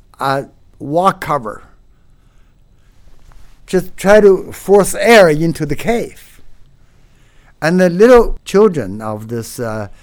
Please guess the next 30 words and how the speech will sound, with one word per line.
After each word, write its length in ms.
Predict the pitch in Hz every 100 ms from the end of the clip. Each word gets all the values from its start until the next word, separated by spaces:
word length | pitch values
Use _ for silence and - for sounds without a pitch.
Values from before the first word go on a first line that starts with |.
| - - - -
uh, 60 | 117
mom 540 | 135 151 120 82 71 - _
were 160 | - 135
worried. 580 | 147 156 135 80 - - _ _ _ _ _ _ _ _
And 140 | 147 165
then 100 | 170
saw 400 | - 165 151 143 _ _ -
all 160 | 170
of 80 | 175
a 20 |
sudden, 560 | 131 151 143 110 123 160 _ _ _ _ _ _
uh, 400 | 135 131 123 123 123 _ - - -
the 120 | 127
daddy 680 | 120 147 170 156 117 120 139 -
was 240 | 127 117
doing 400 | - 170 170 156
that, 520 | 139 156 120 123 156
and 200 | - 127
then 240 | 127 127 -
he 360 | - 143 139 - _ _ _ _ _ _
asked, 380 | 131 123 - -
uh, 140 | 87 - _ -
uh, 200 | 123 123 - - -
the 220 | 123 123
little 260 | 139 151
girl 300 | 143 127 120
and 200 | 123 113
then 260 | 117 113 107
the 220 | 104 104
son 600 | 95 - 139 110 101 113